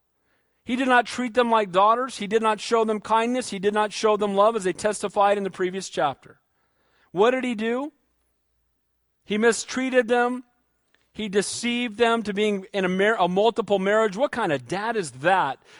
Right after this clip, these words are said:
that would want to see his daughters having to share one husband?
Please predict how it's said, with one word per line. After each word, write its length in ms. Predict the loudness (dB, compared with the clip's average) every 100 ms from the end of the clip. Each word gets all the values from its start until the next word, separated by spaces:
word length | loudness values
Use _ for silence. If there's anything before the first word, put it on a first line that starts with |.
| -4
that 120 | 2
would 160 | 2 2
want 220 | 2 2
to 40 |
see 460 | 0 -2 -4 -4 -6 -10
his 280 | -2 0 0
daughters 760 | 4 6 6 2 0 -2 -4 -14 _
having 260 | 0 2 2
to 60 | -4
share 380 | -4 -2 -2
one 260 | -2 -4 -4
husband? 480 | -4 -8 -8 -16